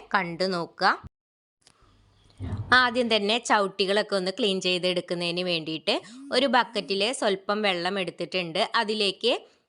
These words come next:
സ്വല്പം ബേക്കിംഗ് സോഡയും സോപ്പ് പൊടിയും ചേർത്ത് കൊടുത്തിട്ട് നല്ല രീതിയിൽ തന്നെ മിക്സ് ചെയ്തെടുക്കുന്നുണ്ട്. എന്നിട്ട് അതിലേക്ക്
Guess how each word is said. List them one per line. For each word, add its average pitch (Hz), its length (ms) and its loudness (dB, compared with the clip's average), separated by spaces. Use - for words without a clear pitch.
സ്വല്പം 254 540 -2
ബേക്കിംഗ് 196 500 -2
സോഡയും 185 480 0
സോപ്പ് 226 440 -2
പൊടിയും 208 360 2
ചേർത്ത് 190 380 -2
കൊടുത്തിട്ട് 185 460 -2
നല്ല 254 300 0
രീതിയിൽ 196 340 0
തന്നെ 185 280 -2
മിക്സ് 269 300 -6
ചെയ്തെടുക്കുന്നുണ്ട്. 175 840 -2
എന്നിട്ട് 269 300 -2
അതിലേക്ക് 208 480 0